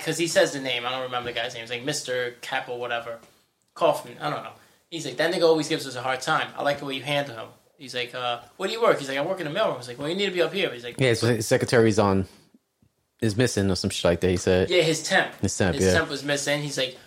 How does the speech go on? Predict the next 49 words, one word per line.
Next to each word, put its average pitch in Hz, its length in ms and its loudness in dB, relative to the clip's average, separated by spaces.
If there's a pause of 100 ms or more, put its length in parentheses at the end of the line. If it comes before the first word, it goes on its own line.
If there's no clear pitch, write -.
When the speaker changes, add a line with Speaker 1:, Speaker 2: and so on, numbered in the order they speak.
(100)
Speaker 1:
"Why 139 120 0
don't 160 160 2
you 165 60 -6
come 156 220 -2
up 147 160 0
here?" 139 400 0 (260)
He's 135 160 -6
like, 123 320 -4 (380)
um, 123 240 -6
"And 123 100 -6
who 151 160 0
are 143 40 2
you?" 165 240 2
He's 135 140 -2
like, 123 220 -4
"I'm 139 100 -2
the 139 60 -2
vice 127 200 0
president." 143 460 0
He's 131 140 -12
like, 117 100 -10
"Oh." 143 280 -2 (560)
So - 120 -18
he's 127 140 -12
like, 120 140 -8
"Oh, - 80 0
but - 100 -10
what 147 120 0
about 165 220 2
Corey?" 220 340 0
He's 135 140 -4
like, 131 220 -6 (380)
"Yeah, 311 180 -2
he'll 254 220 8
do 247 120 10
all 190 80 8
right 165 220 8
down 156 240 6
there." 156 320 4
He's 160 160 -8
like, 147 140 -6
"But 156 80 2
you, 214 200 0
I 185 140 6
want 175 120 4
up 160 100 0
here." 143 180 0
So 127 180 -8
now 143 440 0